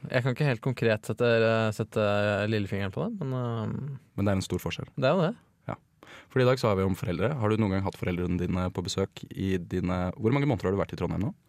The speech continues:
Speaker 1: Ehm, åtte, kanskje. Jeg må regne litt på det. Kan komme tilbake til deg.
Speaker 2: Ja, ok.
Speaker 1: Ehm, men tilbake til spørsmålet ditt. Så jeg hadde fa-, jeg blir på nytt. Jo, Victor! Gøy at du spør! Jeg hadde mamma på besøk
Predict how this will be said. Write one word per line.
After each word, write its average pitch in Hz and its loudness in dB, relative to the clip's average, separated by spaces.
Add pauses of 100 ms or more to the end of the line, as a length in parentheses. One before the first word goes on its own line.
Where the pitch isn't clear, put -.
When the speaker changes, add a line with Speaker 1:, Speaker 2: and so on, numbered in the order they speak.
(480)
Speaker 1:
Ehm, 120 2 (440)
åtte, - -8
kanskje. 113 -2 (300)
Jeg 123 -2
må 120 2
regne 113 2
litt 104 -6
på 104 -2
det. 143 -4
Kan 127 -4
komme 113 -4
tilbake 107 -2
til 110 -2
deg. 147 -2 (360)
Speaker 2:
Ja, 120 2 (100)
ok. 101 -4
Speaker 1:
Ehm, 127 2
men 127 0
tilbake 127 2
til 120 -2
spørsmålet 120 0
ditt. - -20 (300)
Så 123 4
jeg 127 4
hadde 117 0
fa-, 123 -2 (960)
jeg 101 -4
blir 110 -8
på - -20
nytt. - -20 (880)
Jo, 220 6
Victor! 254 4 (460)
Gøy 127 6
at 165 4
du 330 -2
spør! 214 4 (1000)
Jeg 175 6
hadde 175 4
mamma 175 6
på 147 2
besøk 160 4